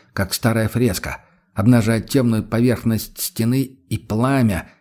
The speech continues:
из которого был соткан змей, словно померкло. Курт выкрикнул это одно единственное слово, собрав на него все душевные силы. Обдирая горло, точно каждый звук был неровным, наждачным камнем,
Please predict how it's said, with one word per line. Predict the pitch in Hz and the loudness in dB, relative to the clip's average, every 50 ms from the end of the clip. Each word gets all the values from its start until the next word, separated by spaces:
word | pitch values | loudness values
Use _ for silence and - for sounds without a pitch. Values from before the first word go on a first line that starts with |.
| _ _ | _ _
из | - 101 - - | -8 -8 -4 -4
которого | 113 113 120 113 117 110 107 104 | -4 -2 -2 -2 0 0 0 0
был | 101 110 104 - | 0 0 0 -2
соткан | - - 107 90 - - 104 101 | -2 -4 -4 -4 -4 -2 -2 0
змей, | 90 101 113 117 113 98 87 - - | 2 4 4 4 4 2 -2 -6 -6
словно | - - - 120 110 104 107 98 92 | -8 -4 -2 -2 0 0 -2 -2 -4
померкло. | - - 104 101 101 101 87 78 - - - 64 - - - _ _ _ _ - | -4 -4 -2 0 2 0 0 -2 -6 -8 -8 -8 -8 -12 -14 _ _ _ _ -8
Курт | - 143 151 143 - - | -2 0 0 0 0 -2
выкрикнул | 123 139 165 156 - 139 147 131 - 143 139 131 135 147 | 2 4 4 4 4 2 0 0 2 2 0 0 0 -4
это | 139 - - 131 | -6 -4 -2 -4
одно | 127 131 131 147 151 143 | -2 0 0 2 2 2
единственное | 139 135 131 135 147 147 135 - - 139 139 139 135 131 | 2 0 0 0 0 0 0 -2 -2 -2 -2 0 -2 -2
слово, | - 139 135 131 120 113 101 90 - - - - - - - - | -2 0 0 2 2 2 0 -2 -4 -6 -10 -12 -10 -8 -8 -4
собрав | - 139 127 139 143 139 | -2 -2 0 0 0 0
на | 139 139 | 2 2
него | 135 139 139 139 135 123 | 2 4 4 2 2 0
все | 117 - 147 143 | 0 -2 -2 -2
душевные | 143 120 110 - 131 123 123 123 120 113 | -2 -2 -2 -2 0 2 2 2 0 -2
силы. | - - 113 90 73 62 - - _ - - - _ - | 0 0 -2 -2 -2 -6 -12 -16 _ -20 -20 -20 _ -2
Обдирая | - 131 131 127 131 151 151 147 151 143 143 131 123 | -2 0 0 2 2 2 2 2 0 0 0 0 0
горло, | 131 135 147 151 139 120 110 107 101 | 0 2 4 4 4 4 2 0 -2
точно | - - - - 120 - - - 127 117 | -4 -6 -4 -4 -4 -2 -2 -2 -2 -2
каждый | - - - - 139 131 120 110 117 123 117 | -2 -4 -4 -2 0 0 0 0 2 0 0
звук | 107 113 139 151 120 107 | 2 2 0 0 0 0
был | 104 131 135 120 | 0 0 2 2
неровным, | 107 107 127 131 135 156 156 139 113 107 101 92 87 | 2 2 2 2 2 0 0 0 0 0 -2 -2 -2
наждачным | 101 117 120 113 131 147 135 - - - 135 131 131 127 | -2 -2 -2 -2 0 -2 -2 -2 -2 -4 -2 -2 -2 -2
камнем, | - - 139 139 127 113 110 101 90 82 78 | -2 -2 -2 0 2 2 2 0 0 -2 -6